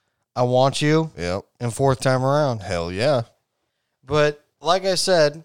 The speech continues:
Speaker 1: the last album's probably my favorite, but this album has my two favorite Bob Dylan songs ever.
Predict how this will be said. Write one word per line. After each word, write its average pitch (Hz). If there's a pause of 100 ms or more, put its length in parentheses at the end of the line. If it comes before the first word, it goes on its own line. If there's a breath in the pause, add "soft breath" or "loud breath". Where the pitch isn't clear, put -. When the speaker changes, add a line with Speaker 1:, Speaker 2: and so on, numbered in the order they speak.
(160)
Speaker 1:
the 135
last 156
album's 147
probably 127
my 113
favorite, 135 (200)
but 131
this 135
album 139
has 131
my 120
two 127
favorite 123
Bob 117
Dylan 117
songs 107 (100)
ever. 107